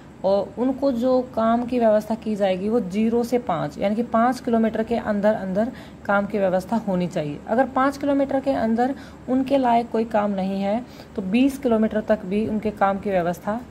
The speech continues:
की जा सकती है। और जो ये बीस किलोमीटर, यानी कि पन्द्रह किलोमीटर का जो extra, अ, जो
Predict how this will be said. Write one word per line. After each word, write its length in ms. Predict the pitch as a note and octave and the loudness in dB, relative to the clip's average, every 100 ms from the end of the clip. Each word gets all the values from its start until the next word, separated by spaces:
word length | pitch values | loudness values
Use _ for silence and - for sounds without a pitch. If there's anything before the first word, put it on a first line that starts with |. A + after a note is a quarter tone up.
| - | -4
की 120 | G#3 | 0
जा 140 | F#3+ F#3 | 2 0
सकती 340 | F3+ - D#3 | -2 -10 -8
है। 180 | D3 C#3 - - - - | -8 -8 -14 -20 -16 -2
और 300 | A3+ B3 - - - - F#3 | 0 2 0 -6 -18 -12 -4
जो 140 | A#3 | 2
ये 120 | C#4 | 2
बीस 260 | A3+ B3+ C4 | 4 2 0
किलोमीटर, 320 | A3 G3 F#3 | -2 -2 0
यानी 180 | G3+ A#3 | 2 2
कि 80 | B3 | 0
पन्द्रह 400 | A#3 A#3+ B3 C4+ | 0 2 2 2
किलोमीटर 400 | B3 A#3+ A3+ A#3 | 2 0 -2 2
का 140 | A#3 | 2
जो 220 | G#3+ A#3 - | 2 -2 0
extra, 600 | G#3 - - A3+ A#3+ - - | -2 -4 2 2 2 -2 -8
अ, 300 | G3 F#3+ - - - - - - - - - - | -4 -4 -8 -16 -20 -20 -20 -20 -20 -20 -18 -12
जो 360 | F3+ G#3 G#3 | -2 2 2